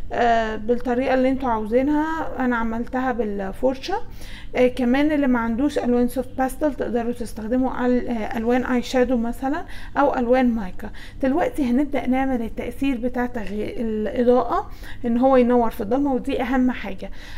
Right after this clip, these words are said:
انا يا جماعة جربت ان انا اعمل، آه، نور، آه، بالبودرة كده، بس ما اداش مفعول معايا. المفعول جه معايا عن طريق ان انا جبت فيمو ليكويد،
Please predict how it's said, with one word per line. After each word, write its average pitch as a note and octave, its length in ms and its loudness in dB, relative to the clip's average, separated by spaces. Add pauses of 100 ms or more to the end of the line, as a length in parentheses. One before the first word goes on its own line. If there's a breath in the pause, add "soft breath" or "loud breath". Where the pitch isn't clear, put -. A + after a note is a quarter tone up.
(100)
انا D4 120 4
يا D4 60 2
جماعة D#4+ 280 2
جربت D4 460 2
ان C4+ 140 2
انا C4+ 180 4
اعمل، A#3+ 680 0
آه، G3+ 300 -2
نور، B3+ 360 2 (460 loud breath)
آه، A#3 80 0
بالبودرة B3 580 2
كده، C4+ 360 0
بس D4 320 0
ما C4 200 0
اداش C4 360 0
مفعول B3 360 2
معايا. A#3 500 2 (320 loud breath)
المفعول B3 640 2
جه C4+ 160 2
معايا C4+ 380 2
عن A#3+ 180 0
طريق A#3 300 -2
ان G#3+ 120 -2
انا A3 160 -4
جبت A#3 280 -4
فيمو C#4 340 0
ليكويد، C#4 380 -2